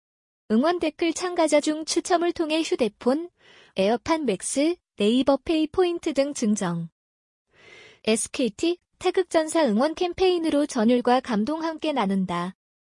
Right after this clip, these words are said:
에스케이 텔레콤 대표이사 사장 유영상, 더블유더블유더블유 점 스텔리캄 점 컴, 은 항저우 아시안게임 기간 태극전사들 의사기를 높이고 다양한 스포츠의 매력을 알리는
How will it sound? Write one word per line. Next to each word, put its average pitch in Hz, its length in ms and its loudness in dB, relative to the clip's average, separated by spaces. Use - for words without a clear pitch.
에스케이 349 500 0
텔레콤 339 640 0
대표이사 320 600 0
사장 359 420 0
유영상, 233 640 0
더블유더블유더블유 247 1300 0
점 302 300 0
스텔리캄 339 720 0
점 262 220 2
컴, 302 340 -2
은 269 160 0
항저우 349 400 2
아시안게임 320 800 0
기간 247 340 -4
태극전사들 339 760 0
의사기를 294 480 0
높이고 226 600 0
다양한 262 480 0
스포츠의 320 560 0
매력을 254 420 2
알리는 226 520 0